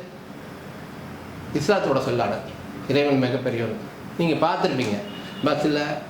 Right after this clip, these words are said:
லாரியில எல்லாத்துலேயும் எழுந்திருப்பாங்க. ஒரு சமூகத்துக்கு வழிகாட்டுறா நான் புத்திமதி சொல்றவங்க வேற பேரா கிடைக்கல கருமம். போதை ச-,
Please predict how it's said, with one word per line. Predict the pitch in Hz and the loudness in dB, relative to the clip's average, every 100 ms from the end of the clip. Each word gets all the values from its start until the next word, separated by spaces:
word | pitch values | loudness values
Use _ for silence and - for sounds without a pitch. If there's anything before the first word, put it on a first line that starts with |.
| - - 147 | -12 -2 2
லாரியில | 151 151 135 135 139 - - - - - - | 4 4 4 4 2 -2 -10 -14 -14 -12 2
எல்லாத்துலேயும் | 131 156 175 175 170 180 156 | 4 6 6 4 4 4 2
எழுந்திருப்பாங்க. | 135 131 113 113 104 101 - - - - - - - | 0 -2 -2 -2 -4 -4 -10 -12 -14 -14 -12 -2 2
ஒரு | 135 | 4
சமூகத்துக்கு | 143 185 247 247 214 190 | 4 4 4 4 4 4
வழிகாட்டுறா | 175 190 180 170 180 185 | 4 4 2 2 2 2
நான் | 170 156 | 2 0
புத்திமதி | 165 185 170 143 | 0 2 2 2
சொல்றவங்க | 143 151 147 156 | 0 2 2 2
வேற | 156 185 202 202 | 2 2 2 2
பேரா | 208 233 202 | 2 2 2
கிடைக்கல | 156 151 143 | 0 0 -2
கருமம். | 143 135 151 - - - - - - - - - - - - - - - - - | 0 0 -2 -4 -8 -14 -14 -14 -14 -12 -12 -12 -14 -12 -12 -14 -12 -12 -10 0
போதை | 156 185 208 190 175 | 4 6 6 4 4
ச-, | 175 170 165 160 156 | 4 4 4 2 0